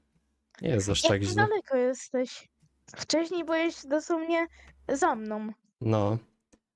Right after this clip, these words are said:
Speaker 1: No bo się na razie nie skułeś ani razu, a ja już parę razy.
Speaker 2: O nie! Co ja zrobiłem?
Speaker 1: No ale może mi się to uda.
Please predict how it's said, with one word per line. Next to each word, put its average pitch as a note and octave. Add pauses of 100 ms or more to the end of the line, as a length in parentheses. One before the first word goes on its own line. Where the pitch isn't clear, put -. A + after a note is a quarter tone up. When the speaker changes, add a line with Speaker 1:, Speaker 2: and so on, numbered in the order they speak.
Speaker 1:
No -
bo C#3+
się D#3
na D3
razie D3
nie C#3+
skułeś A2+
ani G#2
razu, G#2
a G#2
ja G#2+
już G#2+
parę G#2+
razy. G#2+ (1400)
Speaker 2:
O D4+
nie! D5+ (800)
Co - (100)
ja -
zrobiłem? - (1600)
Speaker 1:
No A#2
ale B2+
może A#2
mi B2
się B2
to C3+
uda. A2